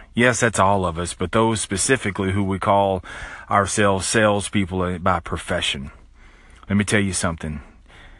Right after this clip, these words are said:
It could always get worse. You think you're hurting, but there's real hurt out there too. You've probably experienced some real hurt.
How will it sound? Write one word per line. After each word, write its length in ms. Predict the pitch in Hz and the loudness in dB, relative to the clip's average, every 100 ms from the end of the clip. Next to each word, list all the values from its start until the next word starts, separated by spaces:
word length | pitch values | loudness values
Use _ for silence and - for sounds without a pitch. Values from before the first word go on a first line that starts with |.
| - - - - | -20 -20 -10 -4
It 100 | 113 | 0
could 120 | 104 | 2
always 360 | 101 95 90 | 2 2 -4
get 200 | 80 85 | -4 -6
worse. 480 | 80 85 76 - - - - - - - - - - - - - - _ - - - - - - | -4 -6 -6 -8 -10 -12 -20 -20 -20 -20 -20 -20 -20 -20 -20 -20 -20 _ -20 -20 -20 -20 -20 -4
You 120 | 117 | 0
think 260 | 123 123 104 | 2 0 -2
you're 100 | 92 | 0
hurting, 480 | 120 113 87 85 | 2 2 0 -6
but 160 | 85 85 - - | -6 -6 -10 -6
there's 200 | 120 117 | -4 0
real 240 | 101 107 | 0 0
hurt 240 | 90 90 85 | 0 0 -2
out 160 | 78 76 | -6 -10
there 160 | 73 | -10
too. 340 | - 90 73 - - - - - - - - - | -8 -8 -8 -14 -20 -20 -20 -20 -20 -20 -20 0
You've 180 | 110 - | 0 4
probably 320 | 113 107 107 | 4 4 0
experienced 560 | 95 - 120 107 87 | -2 2 4 4 0
some 140 | 92 85 | -4 -4
real 140 | 80 | -4
hurt. 300 | 73 65 - | -8 -10 -12